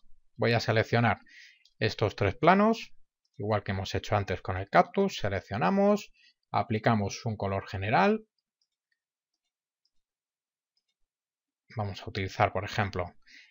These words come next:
este de aquí. A continuación, seleccionamos la zona que queremos sombrear, teniendo en cuenta el cactus. Vamos a sombrear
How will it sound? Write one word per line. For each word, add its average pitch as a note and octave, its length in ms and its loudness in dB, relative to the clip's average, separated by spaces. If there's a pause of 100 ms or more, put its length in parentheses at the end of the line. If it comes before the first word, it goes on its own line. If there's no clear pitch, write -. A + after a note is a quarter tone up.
(180)
este G#2 320 0
de F#2+ 80 4
aquí. F#3 220 2
A G3+ 100 6
continuación, G2+ 680 0 (140)
seleccionamos G2 960 0 (560)
la G#2 220 2
zona G2 340 2
que - 200 -6
queremos G2+ 360 0
sombrear, C#3+ 420 4
teniendo C#3+ 360 2
en C3+ 80 2
cuenta C3 240 4
el B2+ 120 2
cactus. C3 580 2 (1600)
Vamos A#2+ 280 -2
a G#2+ 60 2
sombrear A2+ 600 2